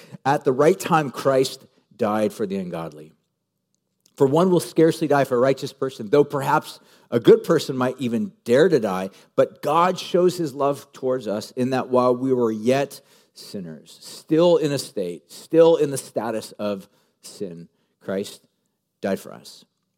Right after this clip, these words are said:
And this is the word of the Lord. I wanna jump in and I'm gonna think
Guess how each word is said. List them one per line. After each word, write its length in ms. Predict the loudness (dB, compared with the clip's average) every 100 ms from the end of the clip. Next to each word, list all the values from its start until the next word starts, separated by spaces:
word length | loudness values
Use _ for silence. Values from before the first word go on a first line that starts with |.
| _
And 100 | -4
this 140 | -4 -6
is 80 | -8
the 80 |
word 140 | -4 -2
of 40 |
the 80 | 0
Lord. 220 | -2 -4 -10 _ _ _ _ _ _ _ _ -20 -20 -20 -20 -4
I 40 | 0
wanna 160 | 2
jump 320 | 4 2 4
in 240 | 2 2 -4
and 100 | -4
I'm 80 | -4
gonna 100 | -2
think 360 | 0 -2 -2